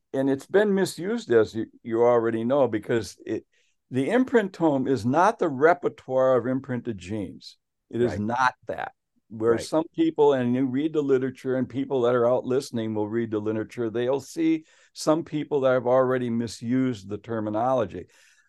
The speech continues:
Speaker 1: I figure that since I defined it first and coined the word, that I have the ability to say what it is.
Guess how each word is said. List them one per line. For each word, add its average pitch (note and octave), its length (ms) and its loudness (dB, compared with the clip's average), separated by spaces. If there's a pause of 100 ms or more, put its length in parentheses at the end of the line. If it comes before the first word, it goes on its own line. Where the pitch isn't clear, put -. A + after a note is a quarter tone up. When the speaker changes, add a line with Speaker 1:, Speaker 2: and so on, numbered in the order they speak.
(320)
Speaker 1:
I F#3 220 6
figure F3 380 2
that C3 180 4
since D#3 340 -4
I D3 160 4
defined C#3+ 580 0
it A#2+ 200 -4
first D3 400 -2
and A#2+ 120 -4
coined C#3+ 440 0
the A2 80 -2
word, B2 560 4
that A#2+ 180 0
I C#3+ 200 2
have C#3+ 240 -2
the A#2 120 -2
ability C3 540 -2
to C3 120 -10
say B2+ 300 0
what A#2 240 2
it A2 180 -2
is. - 460 -6